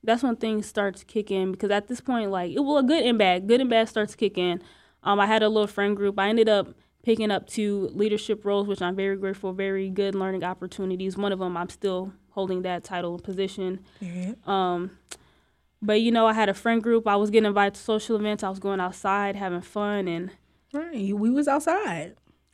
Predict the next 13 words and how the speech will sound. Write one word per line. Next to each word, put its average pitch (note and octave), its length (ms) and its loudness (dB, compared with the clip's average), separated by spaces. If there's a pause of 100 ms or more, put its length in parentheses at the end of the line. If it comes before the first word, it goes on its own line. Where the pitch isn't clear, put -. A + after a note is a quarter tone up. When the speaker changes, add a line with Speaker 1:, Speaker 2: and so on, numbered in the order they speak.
Speaker 1:
Was G#3+ 240 2
outside. B3+ 520 0
I G#3+ 100 -8
did B3 160 2
ask A#3+ 200 -4
for C4+ 120 -4
that. A3+ 240 -2 (520)
<laughs> - 520 0
I G3+ 140 -6
did A3+ 180 2
ask A3 240 -4
for B3 120 -2
that. G3+ 240 -2